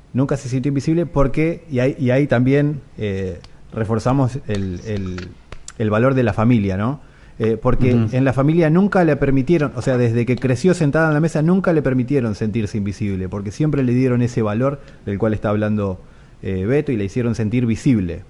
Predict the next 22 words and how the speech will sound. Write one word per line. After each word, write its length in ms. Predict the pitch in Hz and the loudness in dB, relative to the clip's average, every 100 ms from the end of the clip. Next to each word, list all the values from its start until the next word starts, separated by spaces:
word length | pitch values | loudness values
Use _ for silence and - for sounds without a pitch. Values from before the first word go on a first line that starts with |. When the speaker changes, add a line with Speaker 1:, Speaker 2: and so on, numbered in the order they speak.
| - - - | -20 -20 -14
Speaker 1:
Entonces, 540 | 104 110 123 127 120 - - - - - | -8 -4 -4 -4 -6 -10 -20 -20 -16 -6
eh, 280 | 101 92 - | -4 -4 -4
eh, 240 | 113 107 120 | -4 -6 -4
es 80 | 120 | -2
muy 540 | 143 160 147 120 95 110 | 0 0 0 0 -4 -4
importante, 680 | 117 120 127 156 170 180 | -2 -2 -2 0 0 -2
eh, 680 | 165 - - - - 107 101 | -4 -10 -20 -20 -8 -4 -4
eh, 300 | 110 101 95 90 | -4 -4 -4 -2
también, 300 | 110 131 139 | 0 0 0
eh, 240 | 117 80 | -2 -4
recalcar 720 | 113 117 120 117 151 175 170 - - | -4 -2 0 2 0 0 -6 -18 -14
el 160 | 113 113 | -8 -6
hecho 240 | 123 143 | -2 0
de 160 | 120 107 | 0 0
lo 100 | 101 | -2
que 80 | 98 | -2
se 140 | 117 | -2
puede 180 | 120 139 | 0 0
hacer 220 | 120 156 | 2 0
en 80 | 131 | 2
la 80 | 104 | 0
familia 540 | 107 139 117 95 87 | 0 2 2 -2 -6